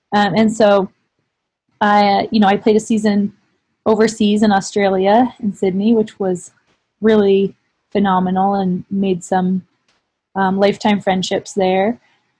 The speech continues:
Um, and when I moved to Oregon after college, I started playing for our team here, orsu.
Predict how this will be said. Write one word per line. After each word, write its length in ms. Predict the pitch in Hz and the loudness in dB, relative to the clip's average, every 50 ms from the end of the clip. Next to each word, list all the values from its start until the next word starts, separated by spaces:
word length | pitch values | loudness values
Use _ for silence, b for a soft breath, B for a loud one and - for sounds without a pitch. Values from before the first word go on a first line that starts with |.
| _ _ _ _ _ _ _ _ _ _ | _ _ _ _ _ _ _ _ _ _
Um, 420 | - 220 220 208 202 202 202 202 - - | 0 2 2 2 2 0 -2 -4 -2 -2
and 500 | 233 220 220 208 208 208 202 214 214 - B B B B B B B | 0 2 2 2 2 2 0 -2 -4 -6 B B B B B B B
when 180 | - 226 233 226 | -2 0 2 4
I 80 | 233 | 4
moved 220 | 226 233 233 220 - | 4 2 2 0 0
to 60 | 226 | -2
Oregon 360 | - 214 226 240 233 220 214 | 0 0 2 2 2 2 2
after 260 | 202 214 214 - 226 | 0 0 -2 -4 -6
college, 400 | 220 - - 220 254 254 220 190 | -6 -2 -2 0 0 0 0 -2
I 80 | 202 196 | -2 -4
started 520 | 196 - - 214 196 196 202 196 190 190 | -6 -4 -4 -2 -2 -2 -2 -4 -4 -6
playing 320 | _ - 202 196 190 196 - | _ -6 -6 -6 -6 -6 -6
for 160 | - 202 196 | -6 -4 -4
our 160 | 185 190 190 | -2 -2 -4
team 280 | - - - 196 190 185 | -6 -8 -8 -6 -6 -4
here, 220 | 220 226 220 214 - | -4 -2 -2 -2 -4
orsu. 600 | - - 220 240 233 - - 190 185 185 202 | -2 -2 -2 -2 -2 -4 -6 -4 -4 -4 -6